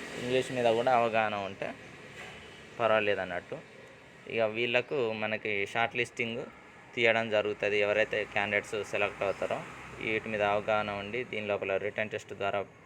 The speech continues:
బయటకు వచ్చిన వాళ్ళకి ఫిజికల్ ఫిట్‌నెస్ టెస్ట్ కూడా ఉంటది. ఫిజికల్ ఫిట్‌నెస్, ఫిట్‌నెస్ టెస్ట్ చూస్తే వాళ్ళకు బాడీ అంటే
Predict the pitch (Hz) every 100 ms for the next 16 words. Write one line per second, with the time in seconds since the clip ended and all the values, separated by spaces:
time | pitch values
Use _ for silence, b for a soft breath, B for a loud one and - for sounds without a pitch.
0 | - - - 107 104 110 101 95 92 92
1 | - 233 - B B B - 98 120 110
2 | - 104 107 104 - 104 - 104 101 98
3 | 92 95 120 190 - - - 113 113 131
4 | - 120 127 117 - 123 117 110 95 -
5 | - 113 - 120 - 113 104 98 - 117
6 | 127 110 113 139 117 101 - - - -
7 | - - - - - - - - - -
8 | - - - - - 120 120 120 127 113
9 | 120 - - - - - - - - -
10 | - - - - - - - - - -
11 | - - - 110 117 123 - - - -
12 | - - - - 107 107 147